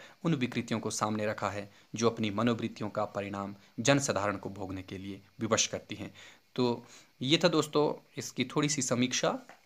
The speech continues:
तीन भाषाओं में, तीन चार भाषाओं के शब्द इसमें आते हैं। देखिए इसीलिए क्या कहा गया है कि हिंदी, उर्दू, पंजाबी और अंग्रेजी भाषा युक्त ये उपन्यास है। अ, हिंदी मतलब हिंदुओं से है,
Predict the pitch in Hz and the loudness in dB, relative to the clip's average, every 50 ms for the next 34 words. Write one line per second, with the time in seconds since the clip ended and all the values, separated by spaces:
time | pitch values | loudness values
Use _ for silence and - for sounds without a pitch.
0 | _ _ - 120 120 123 120 120 - 127 113 101 101 - - 113 110 113 117 117 | _ _ -2 0 2 2 0 -2 -4 -4 -2 -2 0 0 0 0 0 0 -2 -2
1 | 110 120 117 110 - _ - 120 117 - 127 123 123 - - - - - 107 104 | -6 -8 -12 -12 -10 _ -4 0 6 8 8 8 8 6 -2 -12 -12 -12 -6 -2
2 | 107 104 101 - 120 117 117 117 107 - 123 117 113 - - 117 - - 117 110 | 0 0 2 2 0 0 0 0 2 4 2 2 2 -4 -8 -8 -6 -4 -4 -4
3 | 104 - 107 107 - 123 117 107 113 107 - - 160 151 - - 120 120 117 117 | -4 -4 -4 -2 -2 -2 -2 -2 -2 -4 -4 -4 -4 -4 -4 -2 -2 -2 -2 0
4 | - 110 104 - 107 104 104 107 113 117 113 - 180 196 - - - - - - | -2 -2 -2 -2 -4 -6 -4 -4 -4 -4 -2 -4 -6 -8 -10 -14 -20 -20 -6 0
5 | 123 127 131 135 127 120 113 110 113 110 - 107 104 107 101 98 107 104 98 104 | 2 2 4 4 4 2 2 -2 -4 -4 -4 -4 -2 -2 -2 -2 -2 -4 -4 -4
6 | 98 101 101 98 101 98 98 92 - - 98 95 - - - 113 - - - 104 | -4 -6 -6 -6 -6 -8 -8 -8 -6 -6 -6 -8 -10 -6 -6 -6 -6 -6 -10 -10
7 | 101 104 - 104 - - 98 101 101 95 - - 107 - - - - - - _ | -8 -8 -8 -8 -8 -8 -8 -6 -6 -6 -6 -6 -8 -10 -12 -16 -18 -20 -20 _
8 | _ _ - - 113 107 101 98 104 98 - - _ _ _ _ _ _ - - | _ _ -18 -14 -12 -10 -8 -8 -10 -10 -12 -16 _ _ _ _ _ _ -6 0
9 | 120 123 127 135 139 139 139 139 139 - - _ _ - 104 - 123 117 113 - | 0 4 6 6 6 6 6 2 -4 -12 -20 _ _ -6 -2 -2 -2 -2 -2 -2
10 | 113 107 104 113 123 131 127 - 139 127 147 175 - - | -2 0 2 2 2 2 4 2 4 4 4 2 0 -4